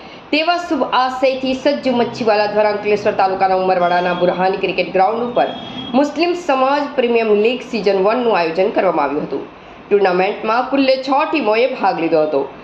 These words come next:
ટુર્નામેન્ટની ફાઇનલ મેચ મુલ્લાવાડ સુપર કિંગ અને ભાટવાડ કિંગ્સ વચ્ચે રમાઈ હતી,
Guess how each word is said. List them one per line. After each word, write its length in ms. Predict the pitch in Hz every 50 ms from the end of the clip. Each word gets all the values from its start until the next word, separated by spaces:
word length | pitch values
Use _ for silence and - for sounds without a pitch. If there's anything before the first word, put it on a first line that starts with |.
| - - -
ટુર્નામેન્ટની 720 | - - 294 294 311 302 311 311 330 349 359 349 349 349 302
ફાઇનલ 400 | - 254 269 277 285 285 285 285
મેચ 260 | 277 285 285 277 254 254
મુલ્લાવાડ 540 | 247 247 240 233 233 233 247 254 262 262 262 254
સુપર 320 | 254 - 226 - 226 226 214
કિંગ 260 | - 254 262 277 277
અને 140 | 254 240 214
ભાટવાડ 500 | 180 208 220 240 240 240 247 233 214 -
કિંગ્સ 320 | 240 220 214 208 - 196
વચ્ચે 280 | 175 180 - 202 202 208
રમાઈ 280 | 226 196 165 160 156
હતી, 240 | 156 160 151 139